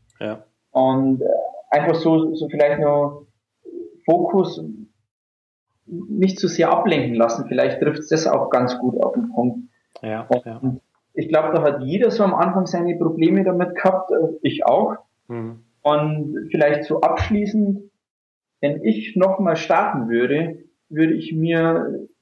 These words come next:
Speaker 2: ein, zwei, drei Mentoren für, für, für einen bestimmten Bereich suchen, die wo mich genau da unterstützen, die wo mir auf die Finger hauen, wenn sie,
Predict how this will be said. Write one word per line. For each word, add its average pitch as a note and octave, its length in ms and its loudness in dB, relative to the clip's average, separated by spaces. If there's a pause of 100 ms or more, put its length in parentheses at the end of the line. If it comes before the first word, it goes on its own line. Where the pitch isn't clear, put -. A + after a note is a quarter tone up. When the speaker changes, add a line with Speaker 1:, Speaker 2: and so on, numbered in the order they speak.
Speaker 2:
ein, F#3+ 500 0
zwei, E3 380 2
drei D#3 280 2
Mentoren F#3 720 0
für, D#3 360 2
für, C#3+ 180 0
für C#3+ 120 -2
einen C#3 140 0
bestimmten F3+ 480 0
Bereich B2 400 2
suchen, F#3 420 -4 (220)
die D3 80 -8
wo D#3+ 120 2
mich D#3+ 240 -2
genau D#3 300 0
da E3 140 2 (120)
unterstützen, E3 580 -2
die B2+ 80 -4
wo D3 100 2
mir D3+ 180 4
auf D3+ 120 0
die D3+ 140 -8
Finger G3+ 280 2
hauen, F3 240 2
wenn E3 160 0
sie, E3 240 -4